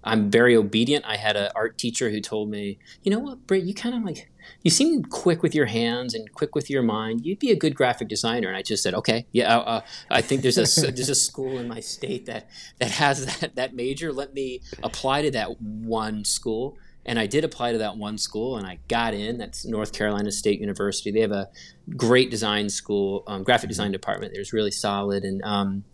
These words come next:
Speaker 1: you know, four years later, I have a diploma. I have a couple of prospects lined up. Um, I had some internships while I was, while I was a student. Um, but when I graduated, I, you know, I, I didn't set my sights on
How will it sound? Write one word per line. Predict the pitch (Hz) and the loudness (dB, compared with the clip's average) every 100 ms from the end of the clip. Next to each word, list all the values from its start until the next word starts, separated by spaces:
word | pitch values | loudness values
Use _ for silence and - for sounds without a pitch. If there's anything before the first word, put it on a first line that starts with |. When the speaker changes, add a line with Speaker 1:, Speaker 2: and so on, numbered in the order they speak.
| - - - - | -16 -16 -16 2
Speaker 1:
you | 202 | 6
know, | 113 107 - - - - | 6 6 0 -18 -20 0
four | 135 123 | 6 6
years | 120 110 - | 6 2 2
later, | 113 113 113 113 | 4 6 4 0
I | 110 104 101 101 95 - | -2 -2 -4 -6 -16 -8
have | 110 107 | -8 -6
a | |
diploma. | 95 98 - 143 139 139 135 135 - | -10 -12 -4 -2 0 -2 -2 -6 -10
I | 107 104 101 98 | -4 -2 -2 -2
have | - 107 104 95 | -2 -4 -4 -4
a | 104 - - | -6 -6 -6
couple | 131 143 139 | -4 -2 -2
of | 131 | 0
prospects | 131 127 - 139 135 - - - - | 0 0 0 -2 -4 -8 -10 -20 -2
lined | 120 123 117 | 0 0 0
up. | 120 165 - - | -2 -4 -10 -8
Um, | 110 107 | -6 -2
I | 117 | 2
had | 156 | 4
some | 160 | 4
internships | 151 127 113 - - | 2 2 -4 -6 -4
while | 107 | 0
I | 104 | 0
was, | 104 98 - - _ - _ - | 0 -2 -6 -12 _ -20 _ 0
while | 117 | 4
I | |
was | 120 | 4
a | 107 | 2
student. | - - 117 98 117 - - | -4 -2 -2 -2 -8 -14 -12
Um, | 107 101 101 104 - _ _ _ _ - | -8 -4 -6 -6 -16 _ _ _ _ -12
but | 120 127 120 | 4 6 8
when | 120 | 6
I | 110 110 | 6 4
graduated, | - 117 123 143 135 104 101 | 2 4 6 6 6 4 2
I, | 107 104 104 | 0 -2 -4
you | 104 | -8
know, | 95 - - - - | -8 -12 -20 -20 -6
I, | 117 - | -4 -2
I | 107 104 104 _ _ _ - | -4 -4 -6 _ _ _ -2
didn't | 143 175 | 0 0
set | - 170 165 | 0 -2 -2
my | 165 | -4
sights | 165 185 175 170 | -2 -4 -4 -4
on | 165 160 160 160 | -4 -4 -6 -10